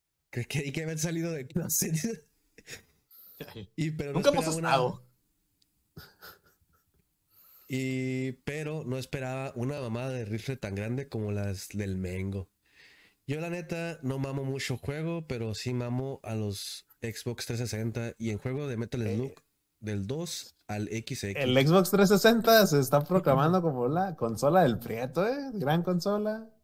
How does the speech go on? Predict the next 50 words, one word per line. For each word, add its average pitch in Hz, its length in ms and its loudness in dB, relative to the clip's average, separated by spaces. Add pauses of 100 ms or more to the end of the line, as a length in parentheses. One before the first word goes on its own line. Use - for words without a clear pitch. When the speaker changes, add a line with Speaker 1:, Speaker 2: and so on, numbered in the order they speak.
(520)
Speaker 2:
Ah, 131 300 4
Speaker 3:
Y 110 60 0
Speaker 2:
pues, 107 100 0
Speaker 3:
se 107 60 -4
Speaker 2:
güey, 147 160 4
Speaker 3:
puede 131 40 6
Speaker 2:
es 127 120 -2
una 135 100 6
Speaker 3:
piratear, 104 60 4 (200)
Speaker 2:
consola 170 120 6
Speaker 3:
güey. 101 140 -4
Speaker 2:
chipeada, 104 520 -6
güey. 92 220 -10 (560)
Speaker 1:
Sí, 123 280 -4
era 143 160 -4
más 135 120 -6
fácil 120 200 6
de 131 60 8
Speaker 3:
Obviamente. 117 340 2
Speaker 1:
chipear, 120 340 -4
güey, 120 220 -4
donde 113 100 -4
están 113 160 -6
las 120 80 -4
maquinitas 101 800 -4
y 101 40 -4
las 1077 300 0
de 90 140 -8 (1800)
<clears throat> 202 500 0
La 123 120 -4
neta, 160 200 -6
el 190 140 -8
trescientos 180 200 -4
sesenta 185 160 -4
tiene 185 140 -2
un 185 60 -4
chingo 180 200 -2
de 143 60 -6
juegos 151 140 -4
bien 156 200 -2
perrones, 107 360 -4
güey, 101 180 -4
además. 98 640 -4
Speaker 3:
Es 113 200 -4
muy 117 160 0
buena, 110 360 -2
es 120 120 -6
muy 117 100 -2
buena 113 160 -2
consola. 90 360 -6